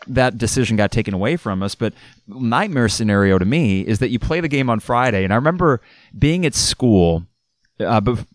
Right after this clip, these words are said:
preparing for parent-teacher conferences that didn't happen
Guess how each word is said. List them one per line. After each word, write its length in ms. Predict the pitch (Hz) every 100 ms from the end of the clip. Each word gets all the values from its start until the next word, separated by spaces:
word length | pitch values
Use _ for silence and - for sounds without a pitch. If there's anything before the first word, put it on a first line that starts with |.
| -
preparing 440 | - 143 170 180 170
for 80 | 120
parent-teacher 500 | 147 139 131 117 -
conferences 540 | 110 104 110 110 95
that 180 | 95 82
didn't 240 | 139 151
happen 500 | 120 120 117 - -